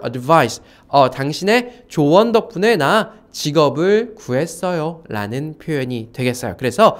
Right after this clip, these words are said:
어, 역시나 당신 덕분에 thanks to you. 당신의 조언 덕분에 thanks to your advice. 요 자리에다가 막 바꿔서 계속 쓰시면 되겠죠? 다음 장 가볼까요? 이렇게 돼 있습니다.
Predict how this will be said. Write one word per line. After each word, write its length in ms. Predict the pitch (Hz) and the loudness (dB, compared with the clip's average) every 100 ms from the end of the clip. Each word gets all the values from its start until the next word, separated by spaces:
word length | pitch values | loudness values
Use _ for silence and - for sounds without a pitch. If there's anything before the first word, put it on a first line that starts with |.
| - - 156 | -10 0 4
어, 100 | 160 | 6
역시나 340 | 170 220 190 - - - | 4 0 0 -2 -10 -8
당신 340 | 143 165 226 | -2 0 2
덕분에 540 | 220 220 175 196 220 233 | 0 0 0 2 2 0
thanks 320 | 220 220 214 | -2 -2 -4
to 100 | 214 | -6
you. 420 | 156 208 170 104 - | -4 0 0 -2 -10
당신의 680 | 131 147 - 151 196 277 - _ _ _ _ | -4 -4 -4 0 0 0 -4 _ _ _ _
조언 320 | - 269 277 247 | -4 4 4 4
덕분에 480 | 226 202 214 226 220 | 2 2 2 2 2
thanks 320 | 233 262 - | 2 0 -6
to 120 | 226 | -6
your 260 | 156 139 117 | -4 -2 -2
advice. 560 | 110 113 117 98 - - | -4 -4 -2 -2 -8 -6
요 160 | 139 160 | -4 0
자리에다가 800 | 196 190 165 135 160 208 - - | 2 2 0 0 0 -2 -4 -10
막 300 | 143 - _ | -10 -10 _
바꿔서 300 | 147 - 156 | -10 -4 -4
계속 200 | 131 131 | -6 -8
쓰시면 320 | 196 196 202 | -6 -4 -2
되겠죠? 540 | 175 127 123 247 262 - | -2 -2 0 0 0 -10
다음 220 | - 113 107 | -6 -6 -4
장 120 | 123 | -6
가볼까요? 500 | 131 135 127 285 - _ _ - _ | -4 -2 -2 -2 -6 _ _ -20 _
이렇게 240 | - 262 285 | 0 2 2
돼 60 | |
있습니다. 500 | 254 214 190 196 269 | 0 -2 2 2 2